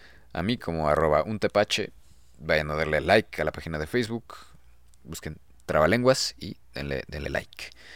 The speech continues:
Denle follow en Spotify, en Apple Podcast, en Google Podcast, etcétera, etcétera, etcétera. Y también suscríbanse, suscríbanse al canal de Chava Rosa en YouTube, porque también se sube este podcast.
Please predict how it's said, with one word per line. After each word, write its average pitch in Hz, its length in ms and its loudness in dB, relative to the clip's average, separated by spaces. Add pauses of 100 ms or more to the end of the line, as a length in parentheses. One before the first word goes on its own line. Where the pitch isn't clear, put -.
(340)
Denle 76 220 -4
follow 92 280 2
en 85 80 -2
Spotify, 147 720 -2
en 73 140 -12
Apple 71 220 -8
Podcast, - 600 -4
en 73 140 -8
Google 87 340 -4
Podcast, - 680 -4 (180)
etcétera, 71 480 -6
etcétera, - 320 -8
etcétera. - 340 -6 (840)
Y 151 260 -2
también 82 400 -4
suscríbanse, 90 680 -4
suscríbanse - 480 -10
al 73 100 -6
canal 78 420 -6 (420)
de - 120 -12
Chava 76 260 4
Rosa 76 240 -2
en 71 80 -8
YouTube, 131 280 -6 (460)
porque - 220 -6
también 71 200 -6
se 76 100 -4
sube 76 200 -4
este - 180 -8
podcast. - 540 -6